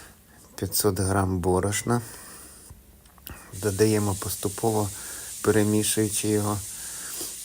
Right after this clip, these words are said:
до однорідної маси, поки воно не стане таким густим. От,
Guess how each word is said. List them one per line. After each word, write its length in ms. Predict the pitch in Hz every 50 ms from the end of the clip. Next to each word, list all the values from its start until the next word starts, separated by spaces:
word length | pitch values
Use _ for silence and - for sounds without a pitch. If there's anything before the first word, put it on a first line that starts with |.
| - - -
до 180 | 95 95 101 98
однорідної 640 | 98 95 101 101 101 95 104 98 90 98 98 95
маси, 420 | 98 101 110 117 120 - - 113 110 - - - - - - - -
поки 240 | - 101 - - 107
воно 240 | 104 107 104 107 104
не 140 | 104 104 101
стане 460 | - - - 104 98 98 98 92 82 - - - - - - - - - - -
таким 400 | - 92 - - 104 98 98 92
густим. 600 | 92 95 92 - - - - 117 117 120 127 120 - - - - - - - - - - - - - - - - - - - - - - - - - - - - - - - - - - - - - - - - - - - -
От, 340 | - 95 98 98 98 -